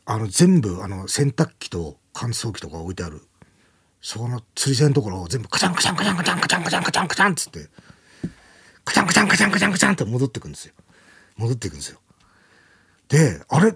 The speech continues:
最初は気づかなかったから、さ、カチャンカチャンカチャンカチャンって音聞こえてきたから、その、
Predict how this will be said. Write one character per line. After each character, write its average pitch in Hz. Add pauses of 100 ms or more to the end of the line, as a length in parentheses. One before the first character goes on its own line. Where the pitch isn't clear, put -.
最 269
初 285
は 285
気 208
づ 202
か 214
な 165
か 117
っ 110
た -
か 82
ら、 82
さ、 -
カ -
チ -
ャ 285
ン 262
カ 240
チ 254
ャ -
ン 233
カ 240
チ 247
ャ 254
ン 240
カ 226
チ -
ャ 254
ン 214
っ -
て -
音 131
聞 -
こ 170
え -
て 147
き -
た 117
か 82
ら、 85 (680)
そ -
の、 185